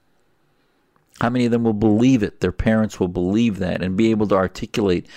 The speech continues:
what Americanism is. I wrote a piece about why is it that so few Muslims proportionally have kids in the U S military. And that's a tough conversation.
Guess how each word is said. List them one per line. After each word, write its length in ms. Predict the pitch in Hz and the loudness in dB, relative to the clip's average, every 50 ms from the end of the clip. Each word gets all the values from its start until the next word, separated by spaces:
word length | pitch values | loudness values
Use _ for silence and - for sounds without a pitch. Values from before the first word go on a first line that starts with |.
| - - - - - | -20 -20 -20 -14 -4
what 140 | - 98 101 | -2 -2 -2
Americanism 800 | 95 90 90 98 101 101 101 95 - 107 98 95 90 98 98 107 | -2 -2 0 2 2 2 0 0 -2 -2 -2 -2 0 0 0 0
is. 440 | - - - - - - - - _ _ _ _ _ _ _ _ _ _ _ _ _ _ _ _ _ _ _ _ _ _ _ _ _ _ _ _ _ _ _ _ _ _ _ _ _ _ _ | 0 -2 -4 -6 -10 -14 -16 -18 _ _ _ _ _ _ _ _ _ _ _ _ _ _ _ _ _ _ _ _ _ _ _ _ _ _ _ _ _ _ _ _ _ _ _ _ _ _ _
I 100 | - - | -2 0
wrote 160 | 101 110 113 107 | 4 6 6 4
a 60 | 95 | 4
piece 300 | - - 113 113 - - | 2 0 0 0 0 0
about 320 | 92 92 92 90 - - | 0 0 0 0 -2 -2
why 280 | - 101 104 110 117 123 | -2 0 2 2 2 2
is 200 | 123 117 107 113 | 2 2 0 -2
it 100 | 104 98 | -2 -2
that 160 | 98 92 - | -2 -2 -2
so 260 | - - - 104 104 | -2 -2 0 0 0
few 360 | 101 - - - 107 107 104 | -2 -4 -4 -2 0 2 2
Muslims 440 | 98 104 127 - - - 110 98 - | 2 2 0 -2 -2 -4 -4 -4 -4
proportionally 880 | - - - - - 127 135 143 - - - 202 185 185 - 87 90 - - - - - - - - - _ | -6 -8 -6 -2 2 2 2 2 0 -2 -2 -2 -2 -2 -2 -4 -4 -6 -10 -18 -20 -20 -20 -20 -20 -20 _
have 260 | - - 101 95 - | -4 -4 -4 -4 -2
kids 240 | - - 131 113 110 | 0 0 0 0 0
in 80 | 117 113 | 0 0
the 100 | 117 120 | 2 4
U 120 | 123 127 | 4 2
S 160 | 120 - - | 2 0 0
military. 380 | 156 175 190 196 208 - 131 151 | 0 0 0 0 0 0 0 0
And 60 | 165 | 0
that's 100 | 165 - | 0 -2
a 60 | 165 | -4
tough 260 | - - 160 156 - | -2 0 -2 -2 0
conversation. 720 | - 156 160 160 151 143 131 - 165 180 185 - - - | 0 0 0 0 0 0 0 0 0 0 0 -2 -6 -10